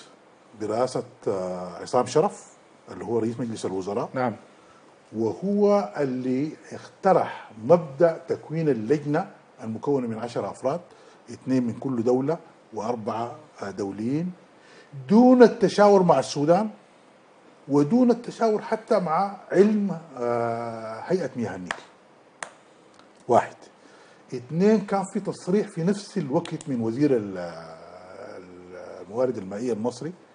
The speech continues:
Speaker 1: وقال أنه سد النهضة هو سد لاستخدام المياه وليس لاستعمال المياه، استخدام المياه في الكهرباء وليس
Speaker 2: نعم.
Speaker 1: لاستعمال المياه في الزراعة.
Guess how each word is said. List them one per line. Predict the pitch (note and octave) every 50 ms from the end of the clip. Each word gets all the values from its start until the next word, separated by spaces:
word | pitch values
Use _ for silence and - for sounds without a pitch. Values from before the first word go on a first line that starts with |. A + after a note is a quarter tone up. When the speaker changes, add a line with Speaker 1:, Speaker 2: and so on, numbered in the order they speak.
| _ - _ _ - - - - - - _ -
Speaker 1:
وقال | A#2 A2+ C3 E3 F3+ F#3+ F#3
أنه | - - E3+ F3 F#3 F#3 F#3 F#3+ F#3+ G3+ G3 - -
سد | - - C3 A2+ G#2 G#2+ - C3+
النهضة | A#2+ A#2+ C3 D#3+ D#3+ - E3+ D3+ D3+ F3 F3+ F3+ D#3 - - -
هو | D#3+ D#3 C#3+
سد | - - - E3 F3+ F3 E3 - - - - - - - - - A2
لاستخدام | A2+ C3 D#3+ D#3+ C3+ B2 - - - - C3 - C3 C3 E3+ F3 E3+ E3
المياه | D#3+ D3 C3+ C3+ D3+ F3 G3 F3 - D3
وليس | C#3+ C#3+ D#3+ F#3+ F#3+ - - -
لاستعمال | C#3+ A#2+ - - - B2 G#2+ A#2 B2 A#2 A2
المياه، | G#2 G2+ F#2 F#2 F2+ D#2+ - - - - _ _ _ _ _ _ - _ _ _ B2
استخدام | A2 - - B2 A2+ B2 D#3+ E3+ E3+ D#3+
المياه | C#3+ C#3 D3 E3+ G3 F3+
في | - - -
الكهرباء | A2 - - - G2+ F2 E2 - - - _ _ - _ - _ -
وليس | B2+ C#3 F3+ G#3+ G3+ -
Speaker 2:
نعم. | G3+ D3
Speaker 1:
لاستعمال | - - - B2+ B2+ D3+ E3+ F3+
المياه | E3+ C#3+ D3 E3 F#3+ E3
في | C3+ D#3+
الزراعة. | B2+ A2 G2+ A2+ G#2+ G#2 F2+ D#2+ -